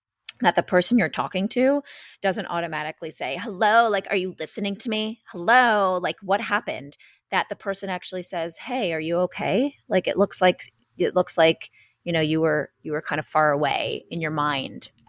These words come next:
at, when I was talking, and I just wanna make sure you're okay." Right? Like, genuinely being like,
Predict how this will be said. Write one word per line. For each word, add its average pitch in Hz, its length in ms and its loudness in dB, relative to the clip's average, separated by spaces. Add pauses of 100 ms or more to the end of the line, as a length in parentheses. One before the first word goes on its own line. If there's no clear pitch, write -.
at, - 140 0 (160)
when 151 200 -4
I 143 100 -2
was - 160 -6
talking, 139 520 -2
and 139 300 -6
I - 60 -10
just - 200 -6
wanna 151 100 -6
make 143 200 -8
sure 143 160 -6
you're - 260 -6
okay." - 440 -8 (800)
Right? 196 260 2
Like, 156 420 -4 (200)
genuinely 185 640 4
being 151 280 -4
like, 139 400 -8